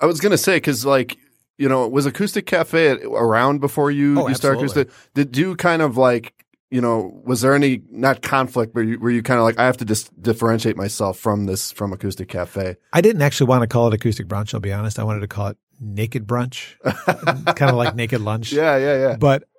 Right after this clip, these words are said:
Speaker 2: my program director at the time was a little nervous about using the word naked on the air. I mean, I
Speaker 1: Uh-huh.
Speaker 2: just thought it'd be clever. We have an intelligent listening community there in Ann Arbor. They would have probably picked up on the,
Speaker 1: Yeah.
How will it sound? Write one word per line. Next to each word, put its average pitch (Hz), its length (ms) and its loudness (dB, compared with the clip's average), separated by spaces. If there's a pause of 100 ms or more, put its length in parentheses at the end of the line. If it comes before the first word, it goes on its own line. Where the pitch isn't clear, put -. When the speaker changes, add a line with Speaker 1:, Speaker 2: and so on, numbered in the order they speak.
(280)
Speaker 2:
my 135 220 -4
program 131 320 4
director 123 280 2
at 110 60 0
the 113 60 -2
time 127 240 2
was 107 80 -4
a 110 40 -8
little 110 160 -4
nervous 123 440 0
about 135 180 0
using 127 240 -4
the 120 80 -2
word 117 160 -4
naked 120 300 -2
on 131 160 0
the 135 100 0
air. 143 280 0
I 156 140 2
mean, 170 120 4
I 175 40 4
Speaker 1:
Uh-huh. 156 80 2
Speaker 2:
just 170 140 2
thought 180 80 6
it'd 147 120 4
be 131 100 2
clever. 117 280 4
We 117 100 2
have 120 120 2
an 117 60 -2
intelligent 113 600 0
listening 117 300 0
community 98 360 0
there 98 180 0
in 98 80 -2
Ann 98 100 2
Arbor. 104 220 2
They 101 120 4
would 101 100 4
have - 200 -6
probably 98 380 0
picked - 220 -2
up - 120 -2
on 98 140 -2
the, 98 220 -6
Speaker 1:
Yeah. 131 300 4